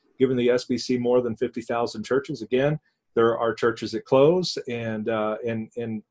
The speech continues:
obviously nam is working hard at, at that, but also planting, uh, is a big work, uh, to be done. And then number three,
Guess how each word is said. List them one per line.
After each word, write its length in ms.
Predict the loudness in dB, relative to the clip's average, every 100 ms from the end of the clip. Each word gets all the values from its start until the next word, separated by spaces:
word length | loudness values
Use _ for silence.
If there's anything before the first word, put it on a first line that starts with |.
| 0
obviously 520 | 0 0 -6 -6 -6
nam 360 | -4 -4 -4
is 160 | -6 -4
working 300 | -4 -4 -8
hard 540 | -6 -2 0 0 -2 -4
at, 240 | -6 -6 -8 -10
at 140 | -6
that, 160 | -6 -6 -6
but 80 |
also 280 | -4 -4 -6
planting, 460 | -8 -8 -4 -4 -6 _ _ _
uh, 220 | -4 -2 -2
is 300 | -2 -2 -2 -6
a 260 | -4 -4 -4
big 260 | -4 -4 -4
work, 300 | 0 0 0 _ _ _ _
uh, 120 | -8 -8
to 120 | -4
be 120 | -4
done. 360 | -2 -2 -2 -6
And 100 | -6
then 120 | -6 -4
number 200 | -2 0
three, 440 | 2 4 2 0